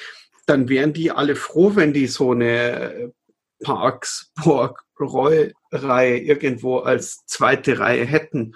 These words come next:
Und dann aber vielleicht auch noch eine Reihe mit, äh, Gogula, Kahun, Elis, wenn er wieder dabei ist. Ja.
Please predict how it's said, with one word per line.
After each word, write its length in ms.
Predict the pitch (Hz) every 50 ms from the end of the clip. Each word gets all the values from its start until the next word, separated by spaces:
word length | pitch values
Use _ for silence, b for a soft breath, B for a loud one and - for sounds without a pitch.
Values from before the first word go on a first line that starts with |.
| B B B B B B
Und 240 | - 156 139 139 -
dann 200 | 131 143 160 165
aber 300 | - - 147 147 147 143
vielleicht 380 | 139 - 147 135 139 151 147 -
auch 180 | 127 135 135
noch 160 | 131 139 127 131
eine 160 | 139 135 143
Reihe 320 | 127 113 135 139 135 131
mit, 360 | 131 127 135 127 - _ -
äh, 320 | 165 - - - 110 120 127 -
Gogula, 520 | - 135 123 139 143 131 127 120 120 123
Kahun, 800 | - - 135 123 120 131 139 143 139 139 139 135 131 120 117 - _ _ _ _ _ _
Elis, 400 | - 151 151 151 151 143 147 -
wenn 120 | 143 131
er 100 | 135 131
wieder 180 | 135 127 131 127
dabei 420 | 120 117 110 123 113 120 127 127
ist. 540 | 127 131 123 117 117 - - - - - 147 - - - _ - - - _ _ _ _ _ _ _
Ja. 440 | - 143 127 135 147 127 113 113 -